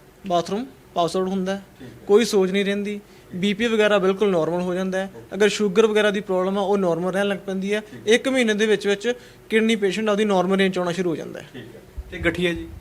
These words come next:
Speaker 1: ਗਠੀਆ ਵੀ ਦਿਨਾਂ 'ਚ ਹੀ ਠੀਕ ਹੋ ਜਾਂਦਾ ਹੈ ਜੀ। ਗਠੀਆ ਵਾਲੇ ਪੇਸ਼ੈਂਟ ਦੀਆਂ ਸੋਜਾਂ ਹੁੰਦੀਆਂ ਨੇ, ਜੋ ਆਰਥਰੀਟਿਸ ਜਿਹਨੂੰ ਬੋਲ ਦਿੰਦੇ ਆ।
Speaker 2: ਹੱਥ ਨਹੀਂ ਲੱਗਦਾ ਜੀ, ਕਈ
Speaker 1: ਹਾਂਜੀ,
Speaker 2: ਵਾਰ
Speaker 1: ਹਾਂਜੀ,
Speaker 2: ਇਹਨਾਂ
Speaker 1: ਹਾਂਜੀ।
Speaker 2: ਦਾ
Speaker 1: ਜਦੋਂ ਆਪਣਾ,
Speaker 2: ਸਵੈਲਿੰਗ ਇੰਨੀ
Speaker 1: ਜਦੋਂ
Speaker 2: ਹੁੰਦੀ ਹੈ।
Speaker 1: ਆਪਣਾ ਇਮਿਊਨਿਟੀ ਸਿਸਟਮ ਓਵਰਵਰਕ ਕਰਦਾ ਹੈ ਨਾ,
Speaker 2: ਹਾਂਜੀ।
Speaker 1: ਤਾਂ ਉਦੋਂ ਆਰਥਰੀਟਿਸ ਬਣਦਾ ਹੈ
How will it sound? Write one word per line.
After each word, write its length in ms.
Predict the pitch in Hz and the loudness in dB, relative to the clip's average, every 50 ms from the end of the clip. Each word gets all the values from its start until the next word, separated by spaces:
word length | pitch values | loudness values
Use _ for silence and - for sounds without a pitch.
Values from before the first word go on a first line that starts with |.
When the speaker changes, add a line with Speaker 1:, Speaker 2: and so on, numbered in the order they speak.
| - - - - - - - - 202 233 | -16 -18 -20 -20 -20 -16 -6 2 4 4
Speaker 1:
ਗਠੀਆ 240 | 226 226 262 269 | 6 6 8 6
ਵੀ 100 | 269 277 | 6 6
ਦਿਨਾਂ 260 | 247 208 220 214 220 202 | 6 2 4 4 4 4
'ਚ 40 | |
ਹੀ 40 | 214 | 2
ਠੀਕ 200 | 190 202 202 180 | 0 0 0 0
ਹੋ 100 | 180 185 | 2 2
ਜਾਂਦਾ 240 | 180 185 180 180 185 | 2 2 0 0 0
ਹੈ 60 | 190 | 0
ਜੀ। 160 | 185 208 226 - - - - - - 175 190 | -2 -4 -8 -12 -14 -20 -18 -6 0 4 4
ਗਠੀਆ 220 | 190 226 220 240 | 6 6 8 8
ਵਾਲੇ 120 | 240 240 233 | 8 8 8
ਪੇਸ਼ੈਂਟ 340 | 233 226 202 196 185 196 202 | 6 6 2 2 2 0 0
ਦੀਆਂ 160 | 208 214 208 | 0 0 0
ਸੋਜਾਂ 380 | 202 - 190 175 165 165 196 | 0 0 0 0 0 0 0
ਹੁੰਦੀਆਂ 400 | 196 196 196 190 180 180 196 196 | 0 0 0 0 0 0 0 0
ਨੇ, 120 | 196 190 190 | 0 -2 -2
ਜੋ 200 | 185 196 190 - 185 | -2 -4 -4 -4 -2
ਆਰਥਰੀਟਿਸ 420 | 175 180 180 - 196 185 185 196 | -2 -2 0 0 0 0 0 0
ਜਿਹਨੂੰ 200 | 196 196 202 196 | -2 0 0 0
ਬੋਲ 220 | 180 180 170 160 | 0 -2 -2 -2
ਦਿੰਦੇ 220 | 165 190 196 196 202 | -2 -2 0 0 0
ਆ। 60 | 202 | 0
Speaker 2:
ਹੱਥ 200 | 214 - - - | -2 -4 -8 -12
ਨਹੀਂ 120 | 160 165 | -12 -10
ਲੱਗਦਾ 280 | 160 156 143 143 135 143 | -6 -6 -8 -8 -8 -12
ਜੀ, 60 | 139 | -12
ਕਈ 220 | 139 - - - 170 | -14 -12 -8 -4 -4
Speaker 1:
ਹਾਂਜੀ, 140 | 175 170 | -2 -2
Speaker 2:
ਵਾਰ 100 | 160 160 | -2 -2
Speaker 1:
ਹਾਂਜੀ, 180 | 165 160 156 156 | -4 -4 -4 -6
Speaker 2:
ਇਹਨਾਂ 140 | 156 156 156 | -6 -6 -6
Speaker 1:
ਹਾਂਜੀ। 120 | 170 - | -8 -6
Speaker 2:
ਦਾ 60 | - | -2
Speaker 1:
ਜਦੋਂ 220 | 185 202 196 247 262 | 0 4 6 6 6
ਆਪਣਾ, 300 | 254 254 - 240 254 - | 6 4 2 2 2 2
Speaker 2:
ਸਵੈਲਿੰਗ 240 | - - 139 147 147 | 2 0 -6 -6 -6
ਇੰਨੀ 120 | 147 180 | -4 0
Speaker 1:
ਜਦੋਂ 220 | 190 208 196 226 | 0 2 4 6
Speaker 2:
ਹੁੰਦੀ 60 | 240 240 | 6 6
ਹੈ। 60 | 233 | 4
Speaker 1:
ਆਪਣਾ 260 | 220 - 226 226 233 | 4 2 2 2 4
ਇਮਿਊਨਿਟੀ 420 | 226 220 208 208 220 226 226 247 | 4 4 4 4 2 2 0 -2
ਸਿਸਟਮ 440 | 226 - 214 - - - 208 208 214 214 - - - | -4 -4 -6 -6 -6 -6 -6 -6 -6 -12 -10 -4 0
ਓਵਰਵਰਕ 500 | 202 202 202 226 226 202 214 208 202 190 | 0 2 4 4 4 4 2 0 -2 -4
ਕਰਦਾ 320 | 175 180 156 151 - 156 | -4 -4 -4 -2 -4 -6
ਹੈ 60 | 156 | -6
ਨਾ, 140 | 165 190 202 - | -6 -6 -10 -10
Speaker 2:
ਹਾਂਜੀ। 220 | - 110 - - - - | -12 -16 -16 -14 -6 0
Speaker 1:
ਤਾਂ 80 | 202 202 | 2 2
ਉਦੋਂ 260 | 196 202 208 208 190 | 4 4 4 4 4
ਆਰਥਰੀਟਿਸ 360 | 175 175 - 185 180 - - | 4 2 0 -4 -4 -4 -4
ਬਣਦਾ 300 | 147 127 107 85 - - | -8 -10 -10 -10 -12 -14
ਹੈ 80 | 73 | -14